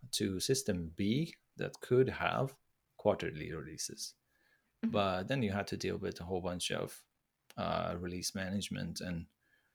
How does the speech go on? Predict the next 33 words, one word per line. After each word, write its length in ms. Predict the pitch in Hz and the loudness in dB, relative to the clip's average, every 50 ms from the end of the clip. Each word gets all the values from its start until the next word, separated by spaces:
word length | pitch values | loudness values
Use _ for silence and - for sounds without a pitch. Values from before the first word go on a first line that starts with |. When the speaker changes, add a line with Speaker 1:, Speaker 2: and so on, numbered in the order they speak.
| _ _ _ _ _ _ _ _ _ _ _ _ _ - | _ _ _ _ _ _ _ _ _ _ _ _ _ -6
Speaker 1:
uh, 600 | - 92 90 90 85 85 85 85 87 90 90 85 - - 90 92 | -4 -4 -2 -2 -4 -4 -4 -4 -4 -4 -6 -6 -8 -10 -10 -6
deployment 680 | - 104 104 - - 117 104 104 104 104 98 95 87 87 | -6 -6 -4 2 2 4 4 4 4 2 0 0 0 0
management 600 | 101 98 98 95 95 90 87 95 95 90 90 - | 0 0 0 -2 -4 -4 -4 -4 -4 -4 -4 -4
and, 280 | 95 90 87 82 82 - | -4 -4 -4 -6 -8 -8
you 100 | - 98 | -8 -6
know, 160 | 95 - 78 82 90 | -4 -4 -2 0 0
all 160 | 98 92 85 | 2 2 2
the 140 | 85 90 - | 0 -2 -4
kind 180 | - - 101 | -4 -4 -4
of 100 | - - - - | -4 -6 -6 -6
admin 320 | 92 90 85 82 80 78 | -6 -4 -4 -6 -6 -6
that 160 | 76 73 73 | -6 -6 -6
comes 280 | - - 76 - - - - _ _ _ _ _ _ _ _ _ | -6 -8 -6 -6 -8 -8 -10 _ _ _ _ _ _ _ _ _
along 320 | - 101 92 87 90 - - | 0 2 2 2 0 0 0
with 140 | 82 78 | 0 0
Speaker 2:
Yep. 80 | - - | 0 -2
Speaker 1:
that. 140 | 82 - - - - _ _ _ _ _ _ _ _ _ - - - - - - - - | -4 -4 -8 -16 -20 _ _ _ _ _ _ _ _ _ -20 -20 -20 -20 -20 -20 -20 -8
So, 560 | - - - - 110 95 98 95 92 90 - - - _ - - - | -4 -2 2 2 2 2 2 0 0 -2 -4 -8 -16 _ -12 -4 -2
um, 300 | 104 95 92 90 87 82 - - - _ - - - - - - | 0 2 2 0 0 -2 -6 -14 -20 _ -20 -20 -20 -20 -4 0
and 220 | 113 107 104 104 | 2 4 4 6
what 100 | 104 104 | 6 4
we 100 | 101 104 | 4 4
saw 360 | 98 - - 131 127 135 131 | 2 4 6 8 8 10 10
that, 260 | 117 104 98 - - 113 | 8 8 6 4 0 -2
okay, 200 | 110 - 101 92 | 2 4 4 4
so 120 | - - | 4 2
if 160 | 104 92 - - | 0 0 2 2
you 60 | 135 | 2
have 280 | 113 117 107 101 98 | 4 4 4 2 2
one 200 | 92 98 104 104 | 2 2 4 4
domain, 420 | 95 101 95 95 101 104 101 95 - - | 4 4 2 2 0 0 0 -2 -2 -2
one 180 | 92 98 90 | -2 -2 0
service, 560 | - - 143 143 127 110 101 98 - - - | 2 4 6 6 6 8 6 6 4 2 -4